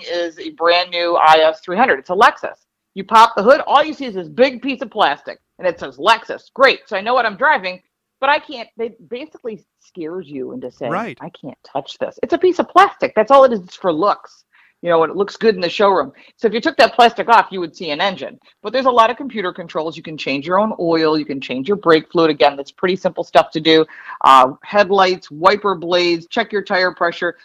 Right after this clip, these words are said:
Speaker 1: But when you start getting deeper into the computer stuff, you really need to have a technician who's got the correct tooling. Uh, and the, the thing is, it's all computerized now. And there's a shortage of techs, by the way. If you know anyone looking for a job or you're looking to change careers and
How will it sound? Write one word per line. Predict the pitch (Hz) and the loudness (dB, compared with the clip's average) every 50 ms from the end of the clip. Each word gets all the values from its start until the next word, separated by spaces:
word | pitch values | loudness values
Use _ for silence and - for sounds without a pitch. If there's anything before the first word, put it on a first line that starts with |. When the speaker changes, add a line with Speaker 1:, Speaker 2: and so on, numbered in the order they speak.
| _ _ _ | _ _ _
Speaker 1:
But | 196 196 | -6 -6
when | 202 208 | -4 -6
you | 202 | -6
start | - - 254 269 262 | -2 0 0 0 -2
getting | 294 247 226 202 165 | -4 -8 -8 -8 -8
deeper | 139 202 208 208 - 202 - | -8 -8 -8 -6 -6 -6 -6
into | - 180 170 160 | -6 -6 -6 -6
the | 160 151 | -6 -8
computer | - 135 147 - - 208 190 180 | -8 -12 -14 -6 -4 -2 -2 -2
stuff, | 165 - - 139 131 - | -2 -2 -2 -2 -2 -2
you | - 175 165 | -6 -8 -6
really | 175 190 208 220 | -4 -4 -4 -2
need | 208 202 190 160 | -4 -4 -4 -4
to | 160 | -4
have | 143 165 165 160 156 - | -2 0 2 2 2 0
a | - | -6
technician | - - - 160 - - 185 - - - 151 | -8 -6 -8 -10 -8 -8 -8 -8 -8 -6 -8
who's | 147 131 - | -8 -4 0
got | - 165 160 - | 2 2 2 0
the | 131 | -6
correct | - - - 160 156 - - - | -10 -4 0 0 0 0 -2 -4
tooling. | - 190 180 160 143 - - - - _ _ _ _ _ - - - - - | -2 -2 -2 -2 -2 -6 -10 -14 -20 _ _ _ _ _ -20 -20 -20 -4 2
Uh, | - 151 151 147 147 143 - | 6 8 8 8 8 6 2
and | 160 160 | -2 -6
the, | 151 147 - _ - 170 - - 175 151 | -8 -10 -10 _ -10 -8 -8 -10 -12 -12
the | 143 190 | -10 -4
thing | 202 269 262 233 | -2 -2 -2 -2
is, | 202 175 | -4 -6
it's | 175 - - | -6 -4 0
all | - 202 240 | 2 4 4
computerized | 240 226 196 - 226 226 202 151 120 127 127 | 2 0 -4 -4 -2 2 2 2 2 0 -4
now. | - 135 131 127 | -6 -6 -6 -4
And | 139 165 | -4 -4
there's | 175 175 | -2 -2
a | 208 | -2
shortage | 196 - - 320 349 311 233 175 | -2 -2 -2 0 0 0 2 2
of | 190 151 143 - 156 156 - _ _ - | 0 0 -2 -6 -12 -18 -20 _ _ -2
techs, | - 226 214 - - | 0 0 0 0 -2
by | - 160 143 | -2 0 0
the | 139 139 | 0 0
way. | 139 | -4
If | 139 - | -6 -6
you | 160 | -8
know | 160 160 | -8 -6
anyone | 165 160 156 156 | -4 -4 -4 -6
looking | 170 165 165 165 147 | -6 -8 -10 -14 -6
for | - 170 | -2 -2
a | 156 156 | -2 2
job | 151 165 160 165 165 160 | 6 8 8 8 6 4
or | |
you're | 151 143 | 0 -2
looking | 151 170 - 185 160 | -2 -4 -6 -8 -8
to | 151 | -10
change | 143 - - 190 170 165 160 - | -10 -8 -6 -4 -4 -4 -6 -8
careers | - 175 160 165 170 170 170 170 170 160 160 | -8 -6 -2 0 0 2 2 2 0 -2 -4
and | 139 139 139 | -8 -12 -12